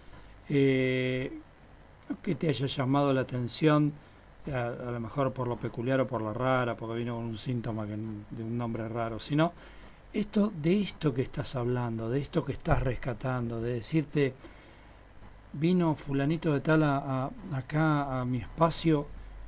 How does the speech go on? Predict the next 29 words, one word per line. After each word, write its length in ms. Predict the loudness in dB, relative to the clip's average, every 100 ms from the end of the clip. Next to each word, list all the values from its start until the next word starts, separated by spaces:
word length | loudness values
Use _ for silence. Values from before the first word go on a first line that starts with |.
| -14 -14 -16 -12
y 100 | -6
me 220 | -2 0 0
vi 100 | 0
yo 180 | 4 4
mismo, 480 | 4 2 -6 -8
me 180 | -6 -4
vi 160 | -4 -4
reflejado 1080 | -4 -6 -6 -4 -4 -4 -6 -2 0 0 -2
de 60 |
esta 200 | -2 -2
manera, 540 | 0 2 2 0 -2 -4 -12 -20 -20 -20 -18 -6
y 200 | -4 -2
después 460 | -4 -4 2 6 6
de 60 |
esa 200 | 4 2
consulta 720 | 0 -2 0 -2 2 4 4 0 -12 -20 -20 -20 -20 -20 -20 -8
mi 220 | -2 0
vida 340 | 4 6 6 4
se 160 | -2
fue 180 | -6 -8
transformando, 760 | -6 -8 -8 -8 -8 -8 -8 -8
yo 200 | -4 -4
pude 320 | -2 -2 0
comprender 880 | 0 -2 0 0 2 8 8 8 4
lo 260 | -4 -4
que 100 | -2
me 100 | -4
está 180 | 0 2
pasando. 540 | 2 4 4 4 2